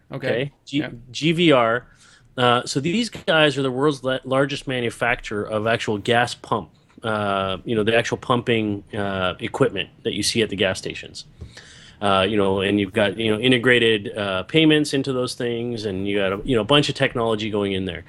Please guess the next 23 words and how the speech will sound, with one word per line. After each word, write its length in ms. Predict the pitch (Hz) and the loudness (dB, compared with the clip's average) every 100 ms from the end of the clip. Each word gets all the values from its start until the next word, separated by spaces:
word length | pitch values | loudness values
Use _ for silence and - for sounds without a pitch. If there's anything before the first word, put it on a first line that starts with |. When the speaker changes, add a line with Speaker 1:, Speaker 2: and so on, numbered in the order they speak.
| - - - 123 | -20 -20 -8 -4
Speaker 2:
And 80 | |
so 100 | 117 | 2
what 120 | 143 160 | 4 6
they've 120 | 156 | 6
done 220 | 202 214 | 4 6
is, 180 | 170 135 | 4 4
is 120 | 131 | 2
they've 120 | 135 | 2
gone 220 | 120 135 | 4 2
out 140 | 139 117 | 4 2
and 80 | 113 | -2
partnered 300 | 131 110 113 | -6 -4 -4
with 120 | 107 | -2
Outcast 480 | 160 190 151 127 - | 0 2 2 0 -2
Media, 320 | 110 104 104 | -2 0 0
which 220 | 110 - | -2 -4
has 400 | 117 110 107 - - - - - | -2 -2 -2 -6 -14 -20 -14 -6
an 280 | 123 120 | -2 2
out-of-home 560 | 127 139 139 127 131 127 | 4 4 2 0 -2 0
digital 500 | 120 113 110 107 101 _ | 0 0 -2 -4 -8 _
signage 520 | - - 147 170 110 - | -16 -4 0 0 -2 -6
network, 440 | 87 85 82 - | -10 -10 -16 -14
basically. 560 | - 101 - 98 78 67 | -6 -6 -6 -12 -14 -16